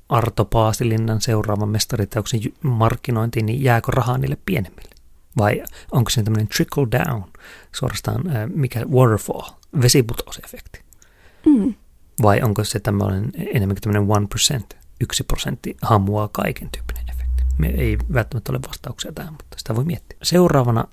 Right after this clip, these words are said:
Speaker 1: tällä tässä graafissa on V S O Y, eli toiseksi myyvin kustantamo, ainakin näiden bestsellereiden osalta.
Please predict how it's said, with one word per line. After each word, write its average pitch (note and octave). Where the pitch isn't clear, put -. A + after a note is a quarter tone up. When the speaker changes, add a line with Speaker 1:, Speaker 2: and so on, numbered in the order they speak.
Speaker 1:
tällä A2+
tässä A2
graafissa A#2+
on G2+
V C3+
S -
O A#2+
Y, A2+
eli G2+
toiseksi A#2
myyvin G2
kustantamo, -
ainakin G#2
näiden E3
bestsellereiden -
osalta. -